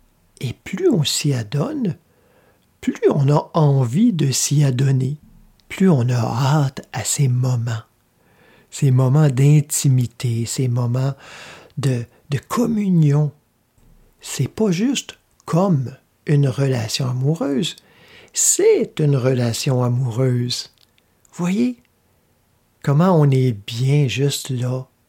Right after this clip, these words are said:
un à côté de l'autre. Prendre le temps de s'écouter, parce que le divin nous écoute aussi.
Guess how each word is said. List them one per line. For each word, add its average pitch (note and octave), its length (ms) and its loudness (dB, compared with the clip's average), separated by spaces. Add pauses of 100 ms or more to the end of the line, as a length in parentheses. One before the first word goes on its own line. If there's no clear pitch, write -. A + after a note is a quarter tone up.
un C3 160 -2
à B2 100 -2
côté C3+ 380 -6
de B2 180 -10
l'autre. B2+ 400 -14 (1040)
Prendre D3 340 4
le C#3 200 6
temps B2+ 500 -2 (400)
de C3+ 140 0
s'écouter, C#3 960 -2 (280)
parce - 180 -8
que A3+ 120 0
le G#3+ 80 0
divin D#3+ 460 2
nous B2+ 280 2
écoute C#4 440 -4
aussi. C3+ 360 -2